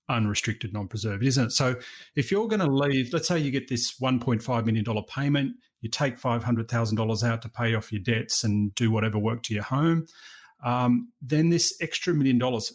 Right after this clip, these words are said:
if you come back twelve months later, now, pro-, in more like-, in all likelihood, you probably would have, you know, de-risked your portfolio in that sort of situation 'cause you know you're gonna take a lump sum in twelve months' time.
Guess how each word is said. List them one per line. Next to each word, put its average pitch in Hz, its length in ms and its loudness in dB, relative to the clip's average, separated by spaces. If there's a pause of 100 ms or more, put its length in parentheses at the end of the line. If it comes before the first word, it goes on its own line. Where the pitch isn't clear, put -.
if 120 140 -8
you 185 100 -2
come 196 200 -2
back 131 280 -6
twelve 120 360 -2
months 107 280 0
later, 120 380 -2 (1000)
now, 127 520 0 (380)
pro-, 180 340 -4
in 151 120 2
more 175 200 2
like-, 147 320 -2
in 135 140 2
all 151 140 2
likelihood, 117 500 -2
you 117 80 -2
probably 131 460 0
would 117 160 2
have, 107 280 -2 (140)
you 117 80 -2
know, 104 160 -2
de-risked 113 540 0
your 113 100 -4
portfolio 110 580 0
in 104 80 2
that 107 140 -2
sort 110 180 0
of 107 80 -2
situation - 520 0
'cause 104 140 0
you 110 60 2
know 107 140 4
you're 107 80 0
gonna 104 200 -4
take - 220 -6
a 110 60 -4
lump 107 200 0
sum 101 180 0
in 101 80 -4
twelve 104 240 -4
months' 101 180 -2
time. 139 320 0